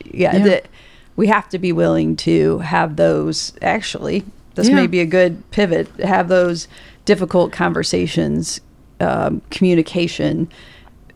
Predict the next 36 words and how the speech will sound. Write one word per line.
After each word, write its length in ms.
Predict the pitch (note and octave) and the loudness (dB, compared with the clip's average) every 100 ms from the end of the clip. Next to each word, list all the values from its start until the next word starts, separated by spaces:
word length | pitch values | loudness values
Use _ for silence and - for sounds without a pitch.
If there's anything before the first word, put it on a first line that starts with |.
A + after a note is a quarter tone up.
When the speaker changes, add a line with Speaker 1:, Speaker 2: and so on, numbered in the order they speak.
| - - - - - - - | -20 -20 -20 -20 -20 -20 -12
Speaker 1:
uh, 120 | C2+ E2+ | -8 -4
you 120 | - | 0
know, 80 | D#3+ | 0
figure 300 | - G3+ F3+ | 2 2 4
out 100 | - | 2
how 200 | F3 F#3 | 2 0
to 80 | D#3+ | 0
do 160 | D#3+ - | -4 -6
it, 100 | - | -4
but 140 | E3+ | -2
it 40 | - | -2
must 180 | C3+ - | -2 -2
be 80 | |
done, 340 | D#3+ D3+ - D#3+ - - | -2 0 -2 -6 -12 -4
again, 380 | F3+ F#3 F3+ D#3 - | 2 2 2 -2 -10
for, 220 | - D#3+ D#3 | -10 -6 -2
with 120 | F3 | -2
the 120 | - | 0
idea 340 | D#3 D#3 D#3 - | 0 0 -2 0
of 220 | E3+ - | 0 0
improvement 640 | D#3+ - D#3+ D3+ D3+ E3 - | 0 0 -2 -2 -2 -4 -2
and 160 | D#3 | -2
betterment, 440 | D3+ - - - B2 | 0 0 -2 -2 -4
Speaker 2:
Mm-hmm. 300 | A#2+ B2+ C3+ | -4 -4 -2
Speaker 1:
and 340 | C#3+ C3 - | 0 -2 -4
we're 140 | - D#3 | -2 0
all 80 | C3 | 0
better 380 | - - D#3 - - | -2 -2 -2 -6 -4
Speaker 2:
Oh, 140 | B3 C4 | 0 2
yeah. 320 | A#3+ B3 G3+ - - | 2 0 -2 -6 -4
Speaker 1:
together. 300 | A3+ D#3 C#3 | 0 2 2
Speaker 2:
Absolutely. 460 | E3+ F3+ - C#3+ D3 - | 2 0 -2 -4 -4 -2
I 80 | |
think 220 | E3+ F3+ E3+ | 0 0 0
so. 300 | - G3 E3 - - - | 2 0 0 -8 -10 -2
Because 580 | B3+ C4+ A3 G3+ G3 | 0 4 4 2 -2